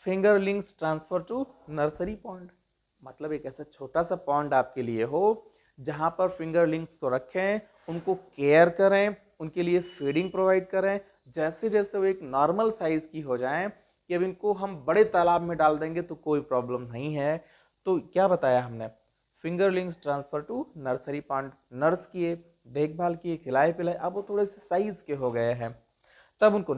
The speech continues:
now transfer to growing pond, अब बड़े वाले तालाब में ले जाकर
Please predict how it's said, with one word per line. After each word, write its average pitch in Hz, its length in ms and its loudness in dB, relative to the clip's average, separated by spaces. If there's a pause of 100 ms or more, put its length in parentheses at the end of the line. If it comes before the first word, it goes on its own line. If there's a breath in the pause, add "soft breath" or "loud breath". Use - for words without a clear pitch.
now 220 380 8
transfer 208 500 0
to 202 200 -2
growing 170 440 6
pond, 117 320 0 (180)
अब 135 160 2
बड़े 131 200 6
वाले 120 200 6
तालाब 113 360 2
में 117 100 -10
ले 110 120 -6
जाकर 170 380 -4